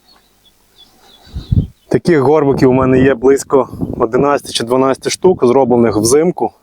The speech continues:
і на початку березня. Пам'ятаємо, що прийде час, буду їх відкривати. Цікавий експеримент.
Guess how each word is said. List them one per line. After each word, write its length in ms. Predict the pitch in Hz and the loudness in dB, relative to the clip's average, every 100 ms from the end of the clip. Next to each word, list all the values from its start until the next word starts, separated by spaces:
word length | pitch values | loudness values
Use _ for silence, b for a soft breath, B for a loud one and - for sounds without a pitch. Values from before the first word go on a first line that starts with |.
| - | -6
і 160 | 135 | 0
на 120 | 131 123 | 0 -2
початку 440 | - 147 - 135 | -4 -6 -4 -4
березня. 520 | 120 110 101 101 98 - - - - - - - | -2 0 0 -2 -6 -10 -8 -4 -2 -2 -2 0
Пам'ятаємо, 520 | 117 120 147 143 131 | 0 2 0 0 -2
що 160 | - 131 | -4 -4
прийде 260 | 127 127 | -2 -2
час, 380 | - 147 147 - _ | 0 0 -2 -6 _
буду 220 | 117 120 | -2 2
їх 140 | 123 117 | 2 0
відкривати. 600 | - 147 131 127 120 113 - - | -4 -2 0 0 -2 -8 -10 -10
Цікавий 340 | 123 - 120 | -6 0 0
експеримент. 640 | 113 - 117 117 107 95 | 0 -2 -2 0 -2 -4